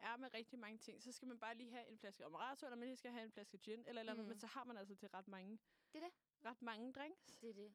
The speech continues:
Speaker 2: Jeg tror, jeg, hvad er der? Der er sådan noget, der er fem centiliter Amaretto i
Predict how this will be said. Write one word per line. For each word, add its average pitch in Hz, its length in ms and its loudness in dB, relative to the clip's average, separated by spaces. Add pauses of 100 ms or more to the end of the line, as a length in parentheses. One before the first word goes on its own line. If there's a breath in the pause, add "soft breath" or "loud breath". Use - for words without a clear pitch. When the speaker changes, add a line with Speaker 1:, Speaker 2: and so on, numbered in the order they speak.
(100)
Speaker 2:
Jeg 208 140 -6
tror, 208 240 -2 (140)
jeg, 208 100 -6
hvad 214 140 -4
er 208 40 -4
der? 208 120 -6
Der 202 140 -8
er 202 40 -6
sådan 220 120 -8
noget, 202 220 -6
der 208 60 -2
er 214 60 -2
fem 277 360 -6
centiliter 208 640 -6
Amaretto 196 580 -10 (120)
i 196 180 -8